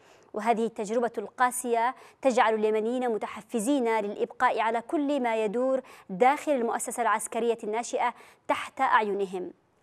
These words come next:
وبينما يرى البعض أن من حقهم انتقاد ما يجري داخل المؤسسة العسكرية خوفا من المآلات القادمة، يرى آخرون أن هذا الهجوم غير مبرر وأهدافه ليست بريئة وتتعلق بالإساءة إلى الجيش وقياداته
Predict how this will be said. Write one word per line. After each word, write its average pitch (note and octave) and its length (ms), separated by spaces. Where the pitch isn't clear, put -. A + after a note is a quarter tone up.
وبينما C4+ 400
يرى B3+ 80
البعض A#3 380
أن A3 480
من G#3 120
حقهم A3+ 420
انتقاد G#3+ 480
ما G#3 60
يجري A3+ 300
داخل A3+ 300
المؤسسة C4+ 460
العسكرية A#3+ 560
خوفا C4+ 380
من G#3 160
المآلات A3 520
القادمة، C4+ 560
يرى D#4+ 160
آخرون C4+ 480
أن A3+ 240
هذا B3 240
الهجوم A#3+ 420
غير C#4 340
مبرر B3 580
وأهدافه A3+ 680
ليست A#3 380
بريئة B3 380
وتتعلق B3 680
بالإساءة A3 760
إلى A#3 180
الجيش A#3+ 400
وقياداته C4+ 1000